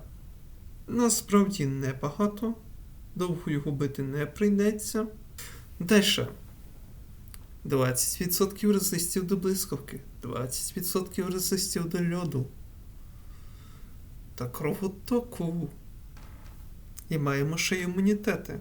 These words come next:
Ну, ум-, імунітет до отрути — це не дивно, це логічно. Сама ж накладає, отримати не може. Домовились. Е,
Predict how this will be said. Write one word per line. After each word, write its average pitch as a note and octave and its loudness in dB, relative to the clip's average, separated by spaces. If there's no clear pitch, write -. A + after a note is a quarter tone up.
Ну, F#3+ 8
ум-, E3 0
імунітет E3+ 2
до D3 0
отрути — G#3+ 4
це F3+ 0
не D3+ 2
дивно, C3 4
це - 0
логічно. D#3 0
Сама D#3 2
ж - 0
накладає, G3 8
отримати D#3+ 0
не D3+ 2
може. C3 2
Домовились. C#3 0
Е, D3+ 4